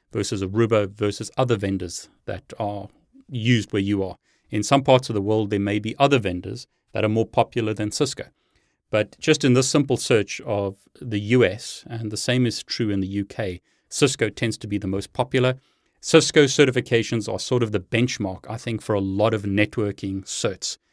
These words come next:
So a lot of certs are based on the Cisco certs, associate, professional, expert. I think that the best certs to get in twenty twenty-two are these networking certs.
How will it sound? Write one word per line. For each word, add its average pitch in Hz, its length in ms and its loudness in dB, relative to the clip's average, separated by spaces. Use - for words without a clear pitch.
So - 160 -4
a - 20 -2
lot 113 200 2
of 123 60 2
certs 120 360 0
are 110 220 -6
based 120 260 -2
on 135 100 0
the 131 80 -2
Cisco 135 320 -4
certs, 131 420 -4
associate, 113 760 -2
professional, 104 640 -8
expert. 127 480 -4
I 143 180 6
think 87 360 -12
that 95 360 -10
the 104 100 -4
best 117 320 2
certs 110 260 -2
to - 100 -8
get 92 240 -4
in 95 220 -6
twenty 110 260 -2
twenty-two 98 500 -6
are 101 140 -8
these 120 400 2
networking 120 540 -2
certs. 113 380 -6